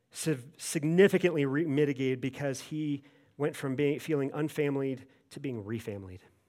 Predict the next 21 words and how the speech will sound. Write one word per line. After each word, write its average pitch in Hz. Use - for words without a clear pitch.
And 127
the 131
greenhouse 147
that 151
is 139
the 131
table 131
God 120
used 131
to 120
cultivate 127
in 110
him 113
growth 123
and 113
shalom 117
and 110
peace -
in 123
an 113
inhospitable 120